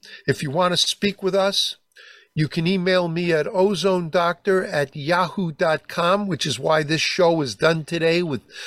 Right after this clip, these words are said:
a number of emails asking personal questions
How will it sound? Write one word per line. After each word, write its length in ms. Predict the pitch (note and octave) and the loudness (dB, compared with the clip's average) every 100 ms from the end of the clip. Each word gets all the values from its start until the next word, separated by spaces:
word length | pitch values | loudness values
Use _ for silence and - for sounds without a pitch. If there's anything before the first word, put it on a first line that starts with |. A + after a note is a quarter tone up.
| - - | -10 -4
a 80 | A2 | 0
number 400 | D3 D#3+ D#3+ C#3 | 2 2 2 0
of 80 | |
emails 640 | A#2+ D#3+ D3+ D#3 E3 D3+ D#3 | 0 -2 0 0 2 0 0
asking 560 | D#3 - E3+ C#3+ C3 - _ _ _ - - - | 0 0 -2 -4 -4 -10 _ _ _ -20 -18 0
personal 500 | G#4 - D#4+ A#3+ C#3+ | 2 4 2 -2 0
questions 760 | E3 C#3+ - - B2+ C3 - | 2 2 2 -2 -2 -2 -6